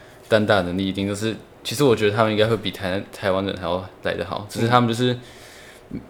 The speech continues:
Speaker 1: 就是每一个人就是拿到球，然后就是
Speaker 2: 就要开始单打。
Speaker 1: 对，单打，
Speaker 2: 对。
Speaker 1: 不然就是投三分。
Speaker 2: 而且我觉得他们都只在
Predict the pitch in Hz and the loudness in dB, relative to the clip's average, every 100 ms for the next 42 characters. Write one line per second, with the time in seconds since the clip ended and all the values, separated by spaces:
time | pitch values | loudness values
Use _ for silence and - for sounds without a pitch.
0 | - - 151 185 131 110 113 113 147 123 | -14 -4 4 6 6 6 4 4 4 4
1 | 110 120 117 92 90 101 104 113 110 - | 6 4 4 0 0 -2 -2 -6 -6 -2
2 | - 143 147 123 - 104 110 101 131 98 | 6 8 8 2 2 2 2 4 6 4
3 | - - 120 131 98 113 117 120 - 104 | 4 4 4 8 6 6 2 0 0 0
4 | 92 95 98 95 214 190 180 190 196 175 | 0 -2 4 8 10 10 10 10 10 6
5 | 147 160 175 - 107 139 127 | 6 8 6 4 2 4 6